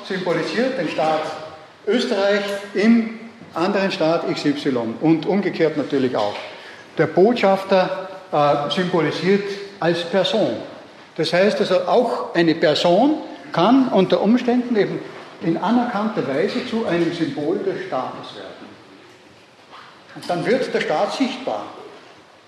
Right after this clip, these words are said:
Und wir lesen alle, es gab einen Staatsbesuch,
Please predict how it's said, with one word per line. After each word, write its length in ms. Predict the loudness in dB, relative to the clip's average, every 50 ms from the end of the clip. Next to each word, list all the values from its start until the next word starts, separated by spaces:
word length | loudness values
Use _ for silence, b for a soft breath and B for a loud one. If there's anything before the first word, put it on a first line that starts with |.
| -20 -20 -20 -20 -20 -20 -20 -20 -20 -20 -20 -20 -20 -20 -20 -20 -20 -20 -20 -20 -20 -20 -18 -18 -8 -6
Und 180 | -6 -4 0
wir 120 | 2 2 4
lesen 340 | 6 6 6 4 4 2
alle, 340 | 0 2 4 4 4 4 2 0 -4 -8 -10 -14 -16 -20 -20 -20 -20 -20 -20 -20 -20 -20 -20 -20 -20 -20 -20 -20 -20 -20 -16 -2
es 180 | -2 0 0 2
gab 240 | 2 2 4 2 2
einen 300 | 2 4 4 4 2 0 -4 -8 -6 -6
Staatsbesuch, 920 | -2 0 2 4 4 2 2 0 -2 -4 -4 -2 0 0 0 0 -2